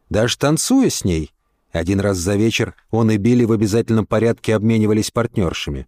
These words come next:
Он держал ее так, словно она была свертком, к которому он не имеет почти никакого отношения. В его танце не было жизни. Обычно Уэйн и Билли при встрече приветствовали друг друга, рявкая и пронзая воздух кулаком,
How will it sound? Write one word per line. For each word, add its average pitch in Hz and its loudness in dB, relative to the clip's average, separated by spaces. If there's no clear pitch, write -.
Он 151 2
держал 170 2
ее 175 6
так, 202 0
словно 170 2
она 165 2
была 160 2
свертком, 202 0
к - -16
которому 190 4
он 175 4
не 170 4
имеет 175 2
почти 165 0
никакого 156 2
отношения. 78 -2
В - -6
его 104 2
танце 139 0
не 135 2
было 135 4
жизни. 78 -2
Обычно 147 0
Уэйн 185 4
и 170 2
Билли 208 2
при 202 0
встрече 185 2
приветствовали 170 4
друг 151 4
друга, 156 4
рявкая 190 2
и 180 2
пронзая 160 4
воздух 151 2
кулаком, 139 0